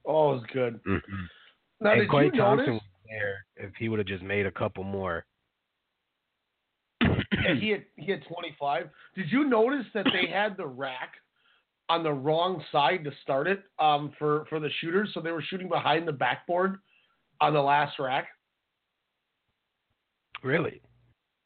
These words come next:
Speaker 1: Like, Paul George hit nine, Eric Gordon had twelve, Kyle Lowry had eleven, and they were airballing on the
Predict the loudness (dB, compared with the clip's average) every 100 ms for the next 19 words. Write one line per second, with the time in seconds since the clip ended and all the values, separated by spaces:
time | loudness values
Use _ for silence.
0 | _ _ 0 0 0 -12 -20 _ 0 2
1 | 2 0 0 -2 -6 -6 -6 -6 -4 -4
2 | -4 -8 -14 -18 -20 _ 0 0 2 2
3 | 2 0 -4 -4 0 2 4 2 -4 _
4 | _ _ _ _ _ _ _ _ _ _
5 | -20 -18 -2 2 2 2 2 2 2 2
6 | 0 0 -4 -10 _ -20 -20 _ _ 0
7 | 2 2 0 0 0 0 0 0 -2 -6
8 | -8